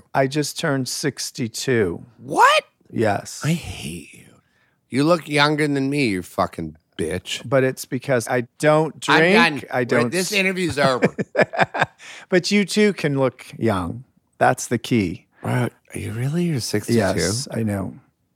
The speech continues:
Speaker 2: God damn it. It's also because you're Asian or something.
Speaker 1: No, no. It's because I
Speaker 2: Well, what are you?
Speaker 1: I, I'm half Mexican and half American. I'm, I'm, I'm American, and my
Speaker 2: And
Speaker 1: mom is
Speaker 2: half
Speaker 1: French.
Speaker 2: and,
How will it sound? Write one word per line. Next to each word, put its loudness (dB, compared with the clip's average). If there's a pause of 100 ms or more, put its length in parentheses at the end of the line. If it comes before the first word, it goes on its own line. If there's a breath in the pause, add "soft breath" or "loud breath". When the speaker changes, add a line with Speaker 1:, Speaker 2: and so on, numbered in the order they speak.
Speaker 2:
God -20 (160)
damn -4
it. -12 (100)
It's -4
also 4
because 0
you're -2
Asian -4
or -12
something. -2
Speaker 1:
No, 2
no. 0
It's -4
because 0
I 2
Speaker 2:
Well, 2
what 2
are 2
you? 0
Speaker 1:
I, 4
I'm -2
half 2
Mexican 0
and -2
half 0
American. 0
I'm, -2
I'm, 0
I'm 0
American, 0
and -2
my 0
Speaker 2:
And 0
Speaker 1:
mom 2
is 4
Speaker 2:
half 4
Speaker 1:
French. 4
Speaker 2:
and, 2